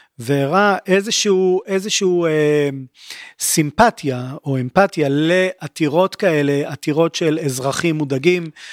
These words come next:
עתירות של משלמי מיסים או דברים כאלה. עוד פעם, צריך לזכור שבארצות הברית, הדרישה לזכות עמידה, זה מתקשר למה שדיברנו עליו בפרק הקודם, הדרישה לזכות עמידה בארצות הברית נמצאת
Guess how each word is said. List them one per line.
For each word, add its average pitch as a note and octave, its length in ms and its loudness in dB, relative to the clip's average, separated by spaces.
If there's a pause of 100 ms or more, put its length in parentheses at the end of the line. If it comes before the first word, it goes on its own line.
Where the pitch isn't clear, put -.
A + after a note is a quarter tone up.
(160)
עתירות D3 420 0
של E3 120 0
משלמי D3 460 0
מיסים D3+ 380 0
או C3+ 260 -2
דברים C#3+ 280 2
כאלה. G#3+ 220 2 (300)
עוד D#3+ 120 0
פעם, C3+ 200 0 (280)
צריך E3+ 200 -2
לזכור D#3 320 0
שבארצות B2+ 1300 -2
הברית, D3 520 0 (360)
הדרישה C3+ 500 2
לזכות E3+ 420 -2
עמידה, D#3 260 2
זה C#3+ 100 -2
מתקשר C3+ 420 -2
למה D3+ 200 -4
שדיברנו C#3+ 420 -2
עליו C#3 280 0
בפרק C3 1120 -4
הקודם, G3 540 0 (360)
הדרישה C3 460 2
לזכות F#3 380 0
עמידה D#3 360 2
בארצות C#3 420 -2
הברית D#3 320 -2
נמצאת C3 320 -2